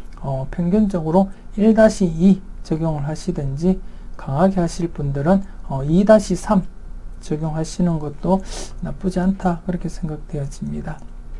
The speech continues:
최근 들어 지금 현재 이렇게 이점오 수 이상, 버블 포함 삼 수 이상이 발생하지 않았기 때문에,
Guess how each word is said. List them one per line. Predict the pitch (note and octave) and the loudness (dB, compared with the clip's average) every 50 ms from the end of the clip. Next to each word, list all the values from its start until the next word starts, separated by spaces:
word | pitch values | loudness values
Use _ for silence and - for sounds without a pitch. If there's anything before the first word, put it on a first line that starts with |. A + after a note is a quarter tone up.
| - - - - - - - - - - - - - - - - - | -8 -10 -10 -10 -12 -12 -14 -14 -14 -14 -14 -14 -12 -12 -12 -12 -12
최근 | - - F3+ F#3+ G3 G3 G3 F#3 | -2 2 4 6 8 8 8 6
들어 | F#3 F3+ F3+ E3+ | 6 6 4 4
지금 | E3+ - F3 E3+ E3+ | 2 2 0 2 2
현재 | E3+ E3+ D#3 E3 E3 D3+ D3+ D#3 | 2 0 0 -2 -4 -2 -2 0
이렇게 | E3 E3+ E3+ - - D#3 D#3 | 0 0 -2 -2 -4 -2 0
이점오 | E3 F3 - - G3 F3+ E3+ E3 F3 | 0 0 2 2 2 2 4 2 2
수 | F3 - F#3+ | 2 2 0
이상, | F#3 F3+ E3+ - D#3 D#3 E3 F3 F3 E3 | 0 0 0 0 0 0 2 2 0 2
버블 | - F#3+ F#3+ F#3+ G3 F#3+ F#3+ | 4 4 6 6 6 4 4
포함 | - - E3+ E3 E3 F3+ G3 G3 G3 - - - - - | 0 0 2 4 6 6 6 6 4 0 -6 -10 -12 -12
삼 | - - G#3+ G#3 G#3+ G3 | -2 2 2 4 4 2
수 | - G#3+ | 2 2
이상이 | G#3 G3+ G3 - F3+ E3+ E3+ E3 | 2 0 0 0 0 0 0 0
발생하지 | - - E3+ F3 - F#3+ F3+ F3 F#3 F3 F3+ | 0 0 0 0 0 0 0 2 2 2 4
않았기 | F3+ G3 G#3 G3+ F#3+ G3 F#3+ F3 - | 4 4 4 4 2 2 0 -4 -4
때문에, | - D#3+ D3+ D3 D3 D#3 F3+ F3+ | -4 -4 -4 -2 0 2 2 0